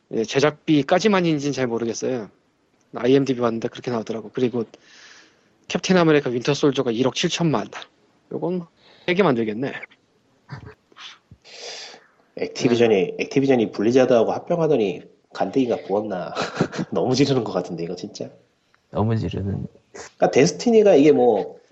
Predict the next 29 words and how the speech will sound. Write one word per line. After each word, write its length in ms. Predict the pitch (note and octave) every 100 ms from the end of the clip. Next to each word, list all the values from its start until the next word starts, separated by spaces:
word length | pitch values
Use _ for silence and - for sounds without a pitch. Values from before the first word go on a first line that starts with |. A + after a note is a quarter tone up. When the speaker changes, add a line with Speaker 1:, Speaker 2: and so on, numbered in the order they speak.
| _ F#2+
Speaker 2:
뭐라 180 | F#2+
해야 160 | F#2+ F2+
되나. 400 | E2 D#3+ D#2+ - - -
온라인 400 | - G2 F3+ B3
게임이라서 500 | C4 A#3 G#3+ F#3 D3+
뭐 100 | B2
지속적으로 880 | - - F3+ - G3+ F#3 D#3+ B2 G#2+ - - - - - - - - -
돈을 200 | B2+ D3+
벌 120 | C3
수 100 | A#2+
있다거나 520 | - A#2+ A2 G2 G2
뭐, 340 | F#2 F2+ F2 _ _ _ _ G#2
아니면 260 | A#2+ A#2
장르 300 | - G2 D#3
자체가 400 | F3 E3 D#3+ D3
좀 420 | A#2+ B2 G#2+ F2+ - _ _
앞으로 280 | G2+ - A#2
먹힐 260 | A2+ D#3+
만한 220 | D#3+ D#3 C3
장르라면은 720 | G#2+ B2 B2+ B2 B2 A#2 F#2+
이해를 220 | A2+ B2
하겠는데, 600 | C3+ C3 C3 C#3 A#2+ - - _ _ _
Speaker 1:
아니, 140 | B2 A2 -
Speaker 2:
이 80 | C3+
포화될 340 | - A3+ A3
정도로 280 | A3 F3 D3
포화된 640 | - E3+ D#3 C#3 A#2+ G2
에프피에스 440 | F#2+ - - E3+ D3
장르라서. 640 | A#2+ A2+ G2 - C3+ -